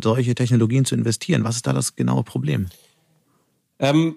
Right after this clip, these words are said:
Speaker 2: man muss, glaube ich, sagen, dass traditionelle Banken heute ähm, mit mehreren Themen kämpfen. Das eine ist sicher,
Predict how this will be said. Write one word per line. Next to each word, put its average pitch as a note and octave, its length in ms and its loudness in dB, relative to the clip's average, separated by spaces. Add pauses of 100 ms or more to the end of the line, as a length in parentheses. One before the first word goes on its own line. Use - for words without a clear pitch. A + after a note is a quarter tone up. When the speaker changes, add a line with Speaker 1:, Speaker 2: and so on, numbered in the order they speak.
(100)
Speaker 2:
man D3 180 4
muss, - 400 0
glaube E3 200 2
ich, D#3 80 0
sagen, D3 280 2
dass - 340 0
traditionelle C3+ 560 2
Banken C3+ 440 -2
heute C3+ 580 2 (240)
ähm, A#2+ 580 2 (120)
mit B2 200 0
mehreren B2+ 440 2
Themen G#2 320 0
kämpfen. - 420 -10
Das G#2 140 -6
eine C3 460 2
ist - 520 -4
sicher, C#3+ 480 2